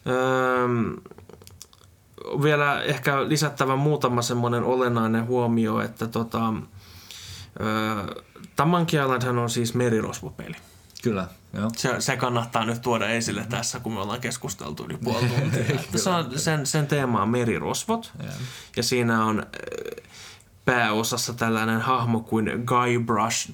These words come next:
Speaker 1: Threepwood,
Speaker 2: Mhm, mhm.
Speaker 1: ja, joka on tällainen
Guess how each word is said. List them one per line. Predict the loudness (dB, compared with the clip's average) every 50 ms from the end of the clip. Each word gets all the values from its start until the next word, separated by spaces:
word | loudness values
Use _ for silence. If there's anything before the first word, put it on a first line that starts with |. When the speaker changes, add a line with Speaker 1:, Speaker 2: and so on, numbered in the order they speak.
| -8 -6 -2
Speaker 1:
Threepwood, | 0 2 2 2 0 0 0 0 2 2 4 4 4 2 2 0 -2 -4 -4
Speaker 2:
Mhm, | -4 -2 -2 -2 -4 -4 -6 -8 -8 -10 -10
mhm. | -10 -10 -8 -8 -10 -10 -10 -14 -16 -14 -6
Speaker 1:
ja, | -2 0 0 2 2 2 2 0 -2 -2 -4 -6 -10 -12 -16 -16 -16 -16 -16 -10 -2 0
joka | 0 2 4 2
on | 2 4
tällainen | 2 2 2 2 2 2 2 2 2 0 -2